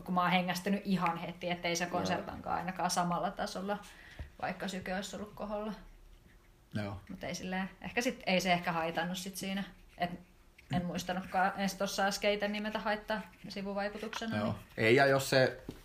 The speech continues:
Speaker 3: jos ei se oo liian korkea,
Speaker 2: Mm.
Speaker 3: niin
Speaker 1: Mm.
Speaker 3: en mä näe, että jos mulla nyt pysyy verenpaineet tossa sadan neljänkympin korvilla,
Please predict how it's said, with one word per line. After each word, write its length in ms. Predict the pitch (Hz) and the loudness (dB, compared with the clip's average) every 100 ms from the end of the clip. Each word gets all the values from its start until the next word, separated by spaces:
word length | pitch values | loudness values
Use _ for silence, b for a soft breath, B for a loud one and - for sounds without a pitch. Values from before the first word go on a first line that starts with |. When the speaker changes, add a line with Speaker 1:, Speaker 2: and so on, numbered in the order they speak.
| - - - - | -6 -6 -8 -4
Speaker 3:
jos 260 | 117 127 - | 2 4 6
ei 120 | 135 | 6
se 160 | 131 135 | 6 8
oo 340 | 135 123 - | 10 8 4
liian 380 | 135 127 120 113 | 6 10 10 8
korkea, 560 | 104 101 95 98 90 90 - - - - - | 4 4 2 2 2 2 -2 -4 -6 -10 -4
Speaker 2:
Mm. 200 | 185 175 | -2 2
Speaker 3:
niin 320 | 90 90 - - | 2 0 -4 -8
Speaker 1:
Mm. 280 | 185 175 170 - - 104 | -6 -4 -4 -10 -10 -2
Speaker 3:
en 100 | 98 | 2
mä 140 | 98 | 4
näe, 200 | 95 95 | 4 4
että 120 | 95 | 2
jos 160 | 101 110 | 0 2
mulla 180 | 113 113 | 4 4
nyt 180 | 107 | 4
pysyy 520 | 113 104 113 107 101 - - - | 2 2 4 2 0 -6 -12 -2
verenpaineet 600 | 107 104 101 98 95 - | 2 4 4 4 2 -2
tossa 240 | 101 95 | -4 0
sadan 260 | 98 95 98 | 0 2 2
neljänkympin 640 | 95 95 95 92 87 87 | 2 4 2 2 0 -2
korvilla, 460 | 85 87 87 90 | -4 -4 -4 -2